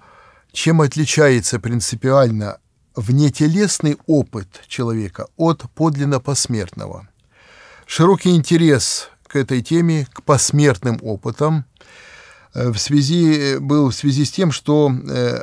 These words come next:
немало людей пережили клиническую смерть, а медицина уже на том уровне, какого она достигла к середине двадцатого века, э, получила возможность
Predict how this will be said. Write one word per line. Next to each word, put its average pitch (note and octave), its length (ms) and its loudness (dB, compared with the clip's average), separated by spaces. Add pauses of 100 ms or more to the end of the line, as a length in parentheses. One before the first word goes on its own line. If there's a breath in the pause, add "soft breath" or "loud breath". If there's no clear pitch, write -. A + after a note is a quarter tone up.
(160)
немало D3 400 4
людей C#3 420 2
пережили A#2+ 760 0
клиническую C3 680 0
смерть, F#3 540 -4 (500 soft breath)
а B2 360 2
медицина C3 640 2
уже A#2 580 0 (140)
на A2+ 460 0
том B2+ 220 -2
уровне, A2+ 480 -2
какого A2+ 640 -2
она A2 200 -2
достигла G#2 680 -4 (240)
к - 60 -20
середине A2+ 540 -4
двадцатого B2 500 -4
века, G2+ 440 -6 (840 loud breath)
э, G#2+ 240 -6
получила C3 500 0
возможность B2+ 1040 0